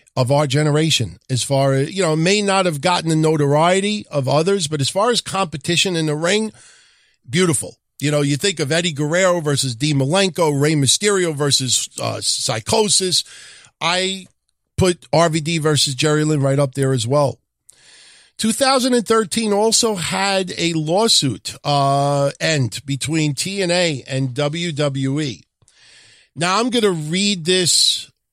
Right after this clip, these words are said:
uh, word for word from a couple of websites that reported it at the time, just to give you an idea, because a name is gonna pop up that those in the Northeast, those from U S A Pro Wrestling will remember this person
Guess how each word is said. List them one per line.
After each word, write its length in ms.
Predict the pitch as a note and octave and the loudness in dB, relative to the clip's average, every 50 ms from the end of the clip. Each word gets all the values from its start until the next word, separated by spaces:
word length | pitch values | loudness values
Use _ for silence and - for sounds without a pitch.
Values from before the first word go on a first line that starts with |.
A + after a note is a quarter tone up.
| _ _ | _ _
uh, 400 | C#3 C#3 C#3+ C#3 C#3 C3+ C3 C#3 | -2 0 0 2 0 0 -2 -4
word 420 | C#3+ C#3 C3 D3 E3 E3+ F3+ F3+ C#3 | -6 -4 0 2 2 2 2 0 -2
for 200 | - - D3+ C#3 | -6 -8 -6 -4
word 440 | C#3 C#3+ D3+ D#3+ E3 F3 F3+ E3 C#3 | -2 0 0 0 0 0 -2 -4 -8
from 360 | - - D3 C#3 C#3 C3+ C3+ | -6 -4 -4 -2 -2 -2 -4
a 100 | B2 A#2 - _ _ | -6 -8 -12 _ _
couple 300 | _ - E3+ E3+ - E3+ | _ -4 -4 -4 -4 -6
of 80 | D3+ D3 | -4 -2
websites 560 | C#3 D3+ D#3 E3 C#3 - F#3 E3 D#3+ D3+ - | 0 0 0 0 0 -2 0 0 0 -2 -2
that 160 | - C#3+ C3+ | -4 -6 -6
reported 640 | B2 B2 B2+ A#2+ - - C3+ C#3 D3+ E3 E3 E3+ E3+ | -4 -4 -4 -4 -4 -4 -2 0 0 0 0 0 -2
it 200 | F3+ F3+ - - | -4 -6 -6 -8
at 200 | C#3 C#3 C3+ - | -8 -8 -8 -8
the 80 | C3 | -12
time, 500 | A2+ - - C#3+ D3 D3+ E3 E3+ F3 F3+ - - - - - - _ _ | -12 -8 -6 -4 -2 -2 -2 -2 -4 -6 -10 -16 -20 -20 -20 -20 _ _
just 220 | - D#3 D#3 - - | -6 -4 -2 -2 -2
to 80 | D#3+ | -4
give 200 | C3+ B2 E3+ E3 | -4 -4 -4 -4
you 200 | E3 F3 E3+ E3 | -2 -4 -4 -2
an 60 | D#3+ D#3 | -2 -2
idea, 580 | D3+ D3+ C#3+ A#2+ C#3 C#3+ D#3 E3 F3+ F#3 F#3 - _ - - - - - - - _ _ _ | -2 -2 -4 -4 -4 -2 0 0 -2 -2 -4 -10 _ -20 -20 -20 -20 -20 -20 -20 _ _ _
because 640 | D3+ D3 - F3 E3+ E3 E3 D#3+ E3 E3 D#3+ C#3 - - | -8 -6 0 2 2 2 2 2 0 0 0 -2 -2 -2
a 80 | D3+ | -2
name 320 | D3+ D#3+ F3 F#3+ G3+ G3+ G3+ | -2 0 2 2 2 2 0
is 100 | F#3 - | 0 0
gonna 160 | G3+ G3 G3 | -2 -2 -4
pop 400 | D3+ - - F3+ E3+ E3+ C#3+ - | -4 -4 -4 -2 -2 -2 -2 0
up 280 | F3 F3 F3+ F3 _ - | 0 0 0 -2 _ -4
that 260 | D#3 D3 C#3+ C3+ B2+ - _ | -2 -2 -2 -2 -4 -6 _
those 400 | A#2 G#2 A2+ C#3+ E3 F3+ F3 F3 | -14 -6 -2 0 0 0 0 -2
in 120 | G3 F#3 | -2 -2
the 60 | F#3+ | -2
Northeast, 920 | F#3+ F3 F3 F3 F3 E3 - D#3+ D#3+ D#3+ D#3+ D3+ - - - - - C3 A2+ | -2 0 2 0 0 0 -2 -6 -6 -6 -4 -2 -2 -2 -2 -6 -14 -8 -4
those 240 | C#3 C#3+ E3+ D3+ - | -2 0 0 0 -2
from 160 | F3+ F3+ F3+ | -4 -4 -4
U 180 | F3 F3 F3+ | -4 -2 0
S 140 | F3+ - - | 2 0 0
A 80 | F3+ E3+ | 0 -2
Pro 240 | C#3+ - E3+ D#3+ D#3+ | -4 -4 -4 -4 -2
Wrestling 560 | D#3+ D#3 D#3 C#3+ - - D3+ D3+ D#3 D3+ C#3+ | -2 -2 0 0 0 -2 -2 -4 -4 -4 -2
will 140 | C3+ C3+ B2+ | -2 -2 -2
remember 600 | B2+ B2+ B2 B2+ C#3 C#3 C#3+ D3 C#3+ D3+ D3+ D3+ | -2 -2 0 0 0 0 0 0 0 0 0 0
this 280 | C#3 B2 C#3 C#3 C3+ - | -2 -4 -4 -4 -4 -4
person 720 | - - B2+ B2 B2+ B2 - - B2+ B2+ B2 B2 A#2 A#2 | -4 -4 -4 -2 0 0 0 -2 -2 -4 -4 -6 -6 -8